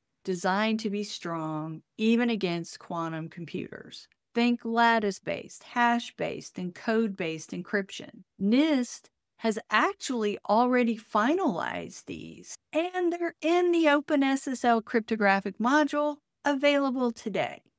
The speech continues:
What should you do as a ciso, a leader in your organization? Well, for cisos and V cisos, start a quantum risk assessment.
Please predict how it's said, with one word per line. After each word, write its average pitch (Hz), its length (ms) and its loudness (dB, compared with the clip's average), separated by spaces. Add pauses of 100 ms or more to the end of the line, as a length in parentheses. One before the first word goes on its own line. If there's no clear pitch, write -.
What 233 440 2
should 269 300 2
you 311 240 4
do 170 580 0 (100)
as 185 200 0
a 175 40 -8
ciso, 294 760 0
a 214 80 2
leader 262 760 0 (640)
in 214 180 2
your 320 300 4
organization? 190 1120 -2 (160)
Well, 233 380 4
for 214 240 -4
cisos 262 800 -2
and 185 180 -2
V 247 160 -2
cisos, 180 880 -8 (300)
start 226 300 4
a 320 120 0
quantum 311 520 2
risk 294 280 -4
assessment. - 760 -8